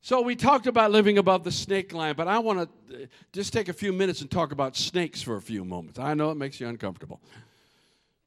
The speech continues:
Not many people like snakes, and there's a reason for that, because we see one in the garden in Genesis, and we see another one in the book of Revelation.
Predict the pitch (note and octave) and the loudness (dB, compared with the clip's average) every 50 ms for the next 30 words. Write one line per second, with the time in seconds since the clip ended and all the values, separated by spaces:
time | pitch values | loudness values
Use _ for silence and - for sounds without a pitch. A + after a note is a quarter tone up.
0 | _ - - B2+ D3+ D3+ C#3+ C#3 C#3+ C#3 C3+ - C3 C3 B2+ C3 A#2+ A2+ A2+ A2+ | _ -6 -4 -4 -2 0 0 0 0 0 -2 -2 -4 -4 -4 -4 -6 -4 -6 -6
1 | A#2 - - - - - A2+ A2 G#2 F2 - - - - - - - - - - | -8 -8 -10 -12 -10 -10 -8 -8 -8 -8 -10 -12 -14 -12 -12 -10 -12 -12 -16 -18
2 | - - F2+ G#2 A2+ A2+ G#2 A#2 B2 C#3 D#3 D3 A#2 B2+ A2+ - - A#2 G#2+ A2+ | -20 -16 -14 -12 -12 -10 -8 -6 -2 -2 -2 -2 -2 -4 -8 -6 -6 -6 -4 -4
3 | G#2+ G#2+ B2+ - - - - C3+ B2 A2+ G#2+ A2 G#2 - - D#3+ D3+ C#3 B2 B2+ | -4 -6 -6 -8 -10 -10 -6 -6 -6 -6 -6 -8 -8 -6 -4 -4 -2 -2 -2 -2
4 | B2+ B2+ B2+ B2+ A2+ A2 G2 - D3 D3 C#3 C3 A#2+ G#2+ A2 G#2+ G#2+ G#2+ G2+ A2 | -2 -2 -2 -4 -4 -6 -6 -2 0 0 2 0 -2 -4 -6 -6 -6 -6 -2 0
5 | D3 D3+ C3+ A#2 G2+ - A2 G#2 - - - - - - - - - - - A2 | 2 2 2 0 -4 -8 -10 -12 -12 -14 -16 -20 -20 -20 -20 -20 -16 -12 -8 -6
6 | G#2+ A#2 A#2 - D3 D3 C3 B2 A#2 D#3 F3+ F#3 D3 C3 B2+ C3 C3 B2+ B2 A#2+ | -6 -4 -4 -2 -2 -2 -2 0 0 2 2 4 4 4 4 4 4 2 0 0
7 | A#2 A#2+ C#3 B2+ B2 B2+ B2 B2+ C3 B2 C3 C3+ D#3 E3 E3+ C#3+ - - - - | 0 0 0 0 0 0 2 2 2 2 2 4 4 6 6 4 4 0 -4 -6